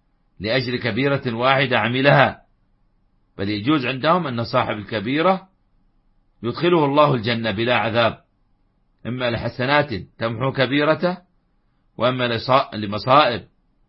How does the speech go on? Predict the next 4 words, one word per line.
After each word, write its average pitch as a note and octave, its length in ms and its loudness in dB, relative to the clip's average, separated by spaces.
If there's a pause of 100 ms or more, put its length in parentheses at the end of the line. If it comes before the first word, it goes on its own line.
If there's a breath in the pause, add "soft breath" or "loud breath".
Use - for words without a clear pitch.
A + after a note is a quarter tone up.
(400)
كفرتها B2+ 600 0
عنه، D3+ 340 2 (1000)
وإما C3 400 -2
لدعاء A#2+ 680 2